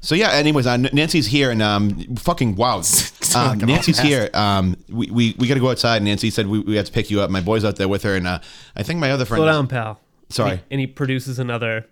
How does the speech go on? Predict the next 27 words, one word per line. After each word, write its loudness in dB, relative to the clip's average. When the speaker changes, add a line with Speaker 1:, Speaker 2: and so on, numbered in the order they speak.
Speaker 3:
Newport -6
for -14
you. -12
Speaker 1:
Oh, 0
thank -6
you. -4
Speaker 3:
out -4
of -6
the -8
same -10
soft -14
pack. -16
Speaker 1:
Thank -4
you. -8
Speaker 2:
Soft -10
pack. -16
Speaker 1:
I -2
light 0
it. -8
Speaker 3:
Go 0
ahead -2
and -4
make -4
a -6
perception -12
check. -18
Speaker 1:
Fifteen. -6